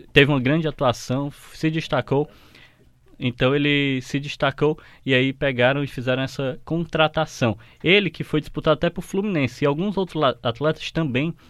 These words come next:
foram disputados por os-, outras equipes. Quem não entra nessa conta aí é o Geilson. Geilson, que é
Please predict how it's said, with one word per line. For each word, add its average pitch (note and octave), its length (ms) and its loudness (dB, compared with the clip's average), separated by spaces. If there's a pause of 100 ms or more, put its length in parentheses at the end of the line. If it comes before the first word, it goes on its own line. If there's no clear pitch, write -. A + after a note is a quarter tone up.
(180)
foram C#3+ 300 0
disputados C3+ 760 0 (240)
por D#3 140 2
os-, D3+ 340 0
outras D#3 380 2
equipes. - 420 -2 (280)
Quem A3 140 4
não A3 160 2
entra F3+ 220 0
nessa D#3+ 260 0
conta C3 280 0
aí D#3 120 2
é F3 60 2
o E3+ 60 4
Geilson. F#3 520 0 (160)
Geilson, C3 520 0
que - 160 -2
é A#2+ 140 4